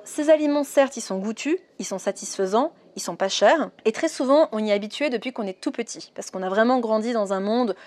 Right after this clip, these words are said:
où, bah, les produits industriels étaient dans tous les rayons, où la publicité nous a vraiment créé un besoin,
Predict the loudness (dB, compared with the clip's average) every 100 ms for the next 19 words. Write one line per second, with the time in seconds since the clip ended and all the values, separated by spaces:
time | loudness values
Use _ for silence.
0 | -20 -10 -2 0 2 2 0 0 0 0
1 | -2 -6 -10 0 2 4 0 -4 -8 -2
2 | 0 2 0 0 0 0 0 0 0 0
3 | -6 -6 -8 -8 -2 -2 -2 -4 0 0
4 | 2 0 0 -4 -2 2 4 2 0 -2
5 | 0 4 4